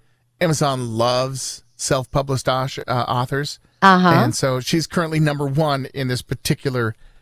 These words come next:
Speaker 1: category. But I think the story will probably explode her in the world of
Speaker 2: How about that?
Speaker 1: literary success.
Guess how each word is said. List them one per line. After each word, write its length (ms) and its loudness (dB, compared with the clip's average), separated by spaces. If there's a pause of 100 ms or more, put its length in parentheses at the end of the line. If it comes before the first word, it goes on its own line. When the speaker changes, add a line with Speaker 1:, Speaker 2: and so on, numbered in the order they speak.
(160)
Speaker 1:
category. 560 0
But 280 -2
I 120 -2
think 500 -4
the 120 -4
story 420 0
will 160 -4
probably 440 -6
explode 520 -2
her 360 -4 (680)
in 140 2
the 60 0
world 480 -2
of 160 -6
Speaker 2:
How 80 0
about 120 2
that? 140 2
Speaker 1:
literary 580 2 (360)
success. 840 -4